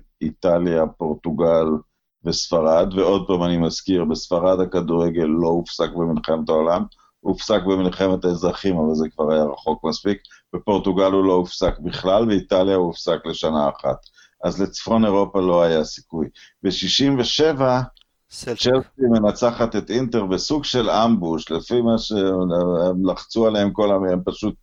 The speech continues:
Speaker 1: פתאום היה דור חזק שלא גדל בצנע, והם, והם ניצחו, ואז בעצם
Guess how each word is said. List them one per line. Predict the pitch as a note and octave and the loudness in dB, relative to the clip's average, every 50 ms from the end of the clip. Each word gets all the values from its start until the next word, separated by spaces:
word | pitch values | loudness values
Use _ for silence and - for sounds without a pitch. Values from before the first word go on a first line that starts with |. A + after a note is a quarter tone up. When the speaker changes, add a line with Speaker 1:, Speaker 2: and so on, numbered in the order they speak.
| - - - _ _ _ _ _ _ _ _ _ _ | -20 -20 -20 _ _ _ _ _ _ _ _ _ _
Speaker 1:
פתאום | G#2 - - C#3 C#3 C#3 C#3 | -6 -4 0 0 2 4 6
היה | C3+ C3 B2+ C3 B2+ | 6 6 6 6 4
דור | A#2 G#2 B2+ B2 B2 A#2+ A#2+ A2 G2 - - | 4 4 4 4 4 4 4 2 0 -2 -2
חזק | G#2 G2 E2 F#2+ A2+ C3 D#3 D#3+ - | -2 0 2 2 2 2 2 0 -4
שלא | - - A2 G#2 G#2+ A2+ G#2 | -6 -4 0 2 2 2 2
גדל | A2 G#2 G2 G#2 G2+ G2+ G2+ | 2 0 2 2 2 2 2
בצנע, | F#2 F#2 F2+ - - F#2+ G2 G2+ A#2+ C#3 D3 D3 A#2 | 0 -2 -4 -4 -2 -2 0 0 2 2 2 2 2
והם, | G2+ G2 G2 F#2+ F#2 F2+ F2+ D#2 - - D2+ F2+ | 2 2 2 0 0 -2 -2 -4 -4 -6 -4 -2
והם | G2+ F#2+ F#2 F#2 | 0 0 0 0
ניצחו, | F2+ E2 D#2 - - - G#2+ B2+ D#3+ - - - _ _ _ _ _ _ _ _ _ - D2 D#2 | -2 -2 -4 -6 -6 -4 -2 -2 -2 -2 -6 -10 _ _ _ _ _ _ _ _ _ -16 -6 -2
ואז | F#2+ - - G#2+ C3 D3+ E3 D#3+ C3+ A#2+ | -2 0 2 2 4 4 2 2 -2 -2
בעצם | - A3 G2+ G2+ A#2+ D3+ F3 F3 - - E3 D#3+ D3 | 0 0 0 2 2 2 2 0 -2 -2 -2 0 0